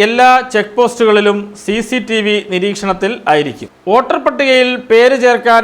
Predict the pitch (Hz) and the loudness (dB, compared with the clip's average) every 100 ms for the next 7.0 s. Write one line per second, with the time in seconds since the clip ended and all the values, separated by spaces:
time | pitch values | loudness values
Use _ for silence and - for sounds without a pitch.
0 | 220 185 214 214 220 202 202 196 190 180 | 0 0 0 -2 -6 -6 0 2 2 2
1 | 135 113 - - _ _ _ 196 226 285 | 0 -4 -14 -20 _ _ _ -6 -2 -2
2 | 277 254 240 240 233 208 220 214 202 196 | 2 2 4 2 2 0 -4 -2 0 2
3 | 214 226 233 220 214 196 208 226 233 233 | 4 4 2 0 -2 0 0 0 -2 -2
4 | 190 190 214 226 220 202 190 185 185 170 | -2 0 -2 -2 2 2 2 -2 0 2
5 | 180 190 190 180 170 - 170 185 196 180 | 2 0 0 0 -2 -6 -6 -4 -4 -2
6 | 185 240 - _ 151 160 185 151 117 | -4 -6 -16 _ -2 -2 -2 -6 -8